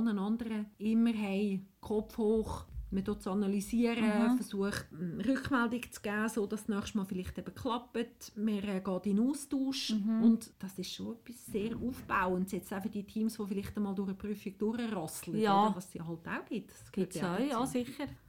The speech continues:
Speaker 2: Aber gell, so ein Aufbau, also, so drei, vier Jahre müssen wir schon rechnen,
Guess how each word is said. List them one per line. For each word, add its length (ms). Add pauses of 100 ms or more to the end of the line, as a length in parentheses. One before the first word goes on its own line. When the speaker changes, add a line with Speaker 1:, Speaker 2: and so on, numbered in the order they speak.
(100)
Speaker 2:
Aber 200
gell, 300
so 160
ein 180
Aufbau, 460
also, 460 (160)
so 140
drei, 280
vier 220
Jahre 260
müssen 220
wir 80
schon 260
rechnen, 500